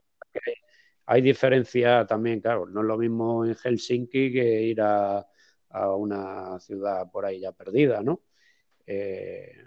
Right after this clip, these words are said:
pero sí, yo lo encontré un poco más razonable dentro de, claro, ya sabes que <laughs> hay, eh, a ver, pues una casa no te...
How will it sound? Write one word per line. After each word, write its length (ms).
pero 460
sí, 220
yo 120
lo 80
encontré 920
un 460
poco 240
más 180
razonable 760
dentro 400
de, 440
claro, 340
ya 120
sabes 380
que 400
<laughs> 320
hay, 720
eh, 80
a 80
ver, 180
pues 340
una 180
casa 420
no 200
te... 580